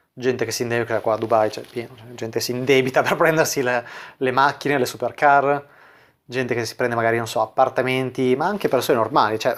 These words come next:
adesso, adesso co-, non, non, questo non è un corso su <laughs> educazione finanziaria,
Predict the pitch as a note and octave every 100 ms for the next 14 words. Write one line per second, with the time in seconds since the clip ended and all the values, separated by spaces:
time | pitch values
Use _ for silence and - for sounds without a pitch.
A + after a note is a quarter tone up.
0 | A#2+ C3 C3 - - _ _ C#3 C#3 C3+
1 | C#3 A2+ A#2 A#2+ B2 - C#3+ D3 D3 D3
2 | C#3 C3+ C3 C#3 C#3+ C#3+ C3 B2+ - C#3+
3 | B2+ C3+ A#2+ F3+ C3+ C3+ - C3+ C3+ B2
4 | A2+ C3+ C#3+